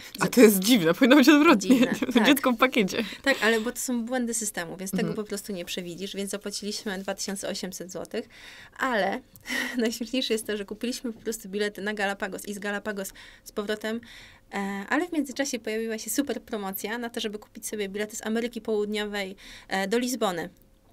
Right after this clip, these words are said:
Speaker 2: Więc tak jakby ten nasz bilet powrotny z Galapagos, już nie będziemy z niego korzystać, tylko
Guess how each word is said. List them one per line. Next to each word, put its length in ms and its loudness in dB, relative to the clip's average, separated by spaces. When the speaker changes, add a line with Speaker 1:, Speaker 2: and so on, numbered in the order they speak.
Speaker 2:
Więc 220 0
tak 160 -6
jakby 480 -2
ten 180 -2
nasz 200 -4
bilet 360 -2
powrotny 580 -4
z 260 -8
Galapagos, 540 -4
już 100 -16
nie 80 -4
będziemy 320 -2
z 40 -12
niego 200 -4
korzystać, 600 -4
tylko 220 -12